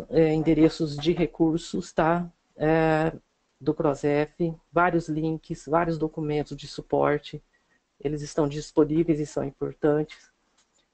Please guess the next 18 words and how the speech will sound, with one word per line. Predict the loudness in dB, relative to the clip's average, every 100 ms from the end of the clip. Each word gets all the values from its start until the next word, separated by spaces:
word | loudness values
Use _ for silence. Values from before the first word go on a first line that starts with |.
| -6
e | -2
podem | 4 6 6 2
responder | -2 -2 0 2 2
às | 2 2
várias | 2 2 0 -6 _ _ _ _
necessidades, | -4 -4 -4 -8 -2 2 2 0 -6 _ _
tá? | -10 -8 -10 -14
Então, | -10 -8 0
tem | 2 2 -2
aqui, | -6 -10
temos | -10 -8 -6
aqui | -6 -2 -2
o | 0
Crossref, | 0 2 4 4 2 -4
a |
visão | -10 -4 0 0 -2
do | -8
esquema | -10 0 0 2 -2 -6 -8